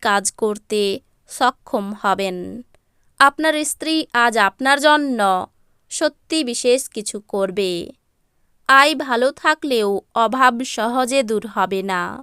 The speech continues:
পরিবারে সম্মান বৃদ্ধি পাবে। নিজের কোনো কাজের জন্য প্রশংসিত হতে পারেন। বিদ্যার্থীদের জন্য খুব একটা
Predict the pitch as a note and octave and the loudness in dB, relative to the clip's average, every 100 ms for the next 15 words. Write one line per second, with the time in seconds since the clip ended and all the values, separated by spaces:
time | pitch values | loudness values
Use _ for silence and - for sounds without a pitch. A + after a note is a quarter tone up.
0 | - _ _ _ - C#4+ D4 D#4 D#4 D#4+ | -20 _ _ _ 2 4 4 2 2 2
1 | D#4+ - B3 A#3 A#3+ B3+ B3+ G#3 G#3+ F#3+ | 0 -2 -4 -2 0 0 -2 -4 -6 -6
2 | F#3+ G#3+ F#3+ G3+ F#3+ F#3+ F3 F3 - _ | -10 -12 -6 -4 -2 -2 -4 -6 -12 _
3 | _ - B3+ C#4 B3+ D#4 D#4+ - D4+ D4 | _ -8 -6 -4 0 2 2 0 0 0
4 | D4 - A3+ G#3 C#4+ C#4+ D4 D4 C4+ A#3 | -2 0 0 2 0 2 2 2 -2 -2
5 | G3 F#3 - B3 A#3+ C4+ C#4 - C4+ C4+ | -2 -2 -6 -8 -6 -6 -8 -8 -4 -2
6 | C4+ A#3 F#3+ F#3+ G#3+ G3 G3 F#3 F3+ G3 | -2 -2 -10 -8 -2 -2 -2 -4 -8 -12
7 | A#3+ _ _ _ - G#3 G#3+ F#3+ A#3 A#3 | -16 _ _ _ -14 -10 -6 0 0 0
8 | - A#3+ B3 A3+ G#3+ G3 G#3 G#3+ G3 G3+ | -4 0 2 2 0 -2 -2 -2 0 0
9 | - _ _ - C#4+ D4+ _ - | -4 _ _ -2 2 0 _ 0